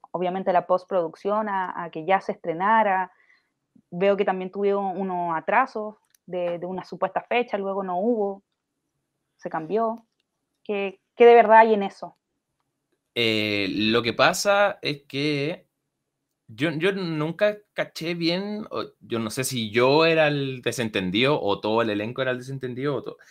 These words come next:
Speaker 2: pero no se sabía bien cuándo era la fecha de estreno, pero se sabía bien que, no sé, esto se grabó el dos mil diecinueve, entonces se sabía que se iba a estrenar el dos mil veinte.
Speaker 1: Ujú.
Speaker 2: Y efectivamente se estrenó el dos mil veinte en, en el jul-, en julio, me parece, pero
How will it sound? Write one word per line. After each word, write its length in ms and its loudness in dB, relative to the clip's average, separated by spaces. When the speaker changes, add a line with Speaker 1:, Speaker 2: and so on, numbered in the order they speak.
Speaker 2:
pero 280 2
no 120 4
se 140 -4
sabía 340 6
bien 280 0
cuándo 400 2
era 80 4
la 100 2
fecha 300 -4
de 80 0
estreno, 720 -2
pero 160 0
se 100 -8
sabía 280 0
bien 180 0
que, 100 -4
no 80 -2
sé, 140 -6
esto 140 -6
se 100 -2
grabó 120 4
el 60 0
dos 100 -2
mil 80 -2
diecinueve, 440 -4
entonces 240 -12
se 40 -12
sabía 300 0
que 140 -4
se 100 -8
iba 60 -2
a 20 -4
estrenar 240 -2
el 60 -4
dos 100 -2
mil 140 -4
veinte. 420 -4
Speaker 1:
Ujú. 240 -12
Speaker 2:
Y 60 -2
efectivamente 460 0
se 100 -2
estrenó 260 0
el 60 0
dos 100 0
mil 140 -4
veinte 360 -2
en, 320 -8
en 120 -6
el 200 -6
jul-, 480 -2
en 80 -2
julio, 340 0
me 80 0
parece, 380 -4
pero 540 -2